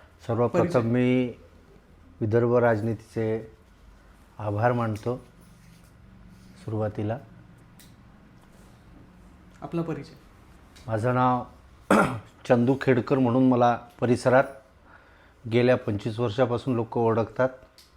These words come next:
Speaker 1: तसं नाव माझं पूर्ण चंद्रकांत एकनाथराव खेडकर आहे. <clears throat>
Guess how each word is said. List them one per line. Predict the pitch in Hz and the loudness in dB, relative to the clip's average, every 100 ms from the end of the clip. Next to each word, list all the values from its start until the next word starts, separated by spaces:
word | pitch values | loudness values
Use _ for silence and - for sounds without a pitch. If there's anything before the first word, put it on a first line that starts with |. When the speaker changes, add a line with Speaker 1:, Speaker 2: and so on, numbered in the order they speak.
| _ _ _ _ _ _ _ _ _ _ _ _ - | _ _ _ _ _ _ _ _ _ _ _ _ -10
Speaker 1:
तसं | 107 123 120 | -4 -2 2
नाव | 120 123 | 2 2
माझं | 120 117 | 2 0
पूर्ण | 120 120 123 | -2 -2 -4
चंद्रकांत | - 113 113 117 123 117 | -2 -2 -2 -2 -4 -2
एकनाथराव | 113 120 110 113 | -4 -4 -2 -2
खेडकर | 101 110 104 127 | -2 -4 -2 0
आहे. | 117 107 131 - _ | 0 -2 -8 -16 _
<clears throat> | - | -10